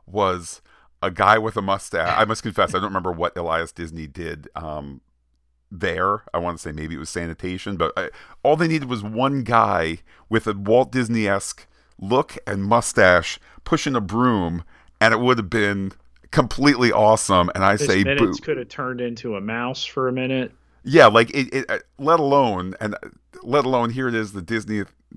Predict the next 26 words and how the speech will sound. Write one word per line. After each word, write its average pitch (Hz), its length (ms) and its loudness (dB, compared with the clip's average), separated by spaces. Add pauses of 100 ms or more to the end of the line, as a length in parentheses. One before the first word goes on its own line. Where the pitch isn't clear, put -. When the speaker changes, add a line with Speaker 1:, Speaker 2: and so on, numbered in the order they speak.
(140)
Speaker 1:
know, 95 260 -4
Disney 101 340 -4
hundredth 92 500 -6
anniversary 107 540 -6
and 104 80 -4
all 92 120 -2
of 87 80 -10
that, 85 320 -6
which 85 340 -8 (720)
y-, 175 220 -8
you 156 140 -2
didn't 170 180 -2
even 135 160 -2
need 135 200 0
that 127 260 0
to 87 120 -8
stick - 320 -6
a 92 140 0 (580)
Walt's 127 440 2
dad 104 460 2
in 107 100 -2
the 101 80 -2
background 95 520 2
somewhere. 87 520 0
May-, 123 260 0
maybe, 139 500 -2